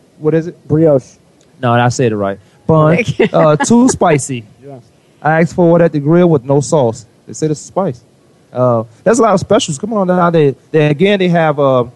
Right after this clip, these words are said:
Speaker 1: ten beers on tap, daily drink specials, four million until midnight,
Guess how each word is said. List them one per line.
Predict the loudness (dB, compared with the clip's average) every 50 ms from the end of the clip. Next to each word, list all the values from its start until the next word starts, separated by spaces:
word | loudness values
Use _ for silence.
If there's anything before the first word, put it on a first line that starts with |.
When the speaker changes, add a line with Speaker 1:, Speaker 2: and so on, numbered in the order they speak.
| _ _ _ _ _ _ _ _ _ _ _ _ _ _ _ _ _ -2
Speaker 1:
ten | 0 0 2 2
beers | 2 2 2 2 2 2
on | 0 0
tap, | 2 0 0 0 0 -2 -6 _ _ _ _ _ _ _ _ _ _ -2
daily | 0 2 2 2 2
drink | 2 2 0 0 -2
specials, | -4 -2 -2 0 0 2 0 0 0 -2 -8 -18 -20 -20 _ _ _ _ _ _ _ _ _ _ _ _ _ _ _ _ _ -2
four | 0 2 2 2 2
million | 2 2 2 2 2 0
until | 0 0 2 2 2
midnight, | 2 2 2 2 0 0 0 -2 0 0 0 -2 -4